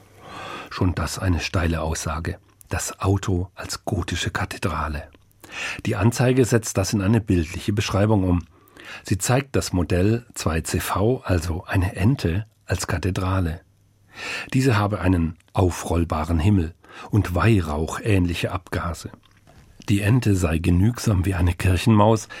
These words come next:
und biete Platz für einen mittleren Kirchenchor. Ihre Scheinwerfer werden als ewiges Licht gepriesen und unter der Motorhaube sei die Kraft und die Herrlichkeit zu finden. Und die ganze Kathedrale sei zu einem Preis der Nächstenliebe erhältlich,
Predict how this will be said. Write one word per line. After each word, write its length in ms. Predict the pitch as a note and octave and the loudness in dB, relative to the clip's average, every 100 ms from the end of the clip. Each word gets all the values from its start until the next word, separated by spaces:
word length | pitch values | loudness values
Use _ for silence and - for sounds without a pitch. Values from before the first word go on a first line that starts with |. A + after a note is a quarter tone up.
| - | -2
und 160 | B2 A2 | 0 2
biete 200 | C3+ A2 | 0 0
Platz 340 | - F#2 - | 0 0 -2
für 140 | - | -4
einen 280 | A2 A2 G#2+ | 0 4 6
mittleren 460 | G2+ - G2 E2+ A#2 | 4 4 0 2 2
Kirchenchor. 720 | - F2+ - F#2+ - D#2 - _ _ _ _ - | 2 0 -2 -6 -6 -8 -12 _ _ _ _ -4
Ihre 240 | - G2 | -2 0
Scheinwerfer 680 | - - G#2+ A#2 F#2+ F#2+ G#2 | 0 2 2 4 2 2 2
werden 200 | G2 G2+ | 4 4
als 160 | F#2+ - | 2 0
ewiges 480 | D3 A2+ A2+ G#2+ C#3 | 2 2 4 2 4
Licht 300 | D#3+ - - | 0 0 -2
gepriesen 560 | G#2 A2+ B2 A2+ A#2+ - - | 0 4 4 4 2 0 -4
und 160 | G2+ G#2 | -2 0
unter 220 | G2 F#2 | 0 2
der 120 | F2+ | 2
Motorhaube 760 | E2+ C#3+ - F#2 F#2+ G2 G2+ G2 | 2 2 2 0 2 2 4 4
sei 160 | F#2+ | 2
die 140 | F#2 F#2 | 0 -2
Kraft 420 | - G#2+ - - | -2 -2 -2 -4
und 100 | A#2 | 0
die 120 | C#3+ | 2
Herrlichkeit 600 | G#2+ G2 F2 - F2+ D2+ | 2 2 0 -2 -2 -2
zu 120 | - | -6
finden. 460 | - E2 D#2+ - E2+ - - - - - | -2 0 0 -2 -8 -10 -20 -20 -20 -4
Und 120 | A2 | -2
die 80 | F2+ | 0
ganze 420 | - G2+ B2+ G2+ | 0 0 2 0
Kathedrale 840 | F#2 - E2+ F2 - D#2+ F2 B2 A#2+ | 0 -2 0 -2 -2 0 0 2 2
sei 140 | A2 | 2
zu 140 | G#2 | 2
einem 200 | A2+ G2 | 0 0
Preis 480 | F#2 - D#2 D#2 - | 0 -2 0 -2 -2
der 120 | F#2+ F2+ | 0 2
Nächstenliebe 720 | G#2+ A#2 - B2 G2 F#2+ G2+ | 2 0 0 0 2 2 2
erhältlich, 600 | G2+ E2 G2 - G2+ - | 2 4 4 4 0 -2